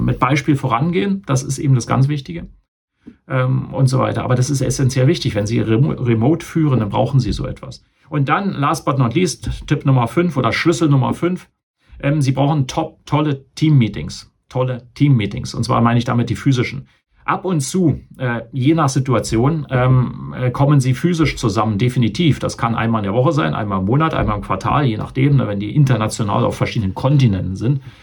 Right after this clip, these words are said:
dann ist es vielleicht einmal im Quartal, einmal im halben Jahr. Wenn die, äh, sowieso eigentlich alle am selben Ort sind, nur oft von daheim arbeiten, dann geht das auch einmal in der Woche oder einmal im Monat.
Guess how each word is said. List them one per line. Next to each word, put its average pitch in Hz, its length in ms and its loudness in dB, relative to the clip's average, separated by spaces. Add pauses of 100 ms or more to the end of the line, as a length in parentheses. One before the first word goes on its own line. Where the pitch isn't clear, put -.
(220)
dann - 100 -6
ist 98 120 -4
es 120 100 -4
vielleicht 104 300 -2
einmal 110 260 2
im 113 60 0
Quartal, 117 440 0
einmal 98 260 -2
im 95 100 -2
halben 98 180 -2
Jahr. 117 280 0 (260)
Wenn 110 160 -2
die, 120 180 0
äh, 120 140 -2
sowieso 117 560 2 (100)
eigentlich - 400 -2
alle 110 140 0
am 110 80 2
selben 101 260 0
Ort 139 220 0
sind, 101 180 -2
nur 110 180 0
oft - 180 -4
von 113 120 -2
daheim 107 340 2
arbeiten, 101 440 0
dann 101 100 -2
geht 104 140 -2
das 104 120 -2
auch 101 220 -2
einmal 104 240 0
in 104 40 0
der 95 100 0
Woche 104 160 -2
oder 117 140 0
einmal 95 260 -2
im 98 60 -4
Monat. 131 300 -2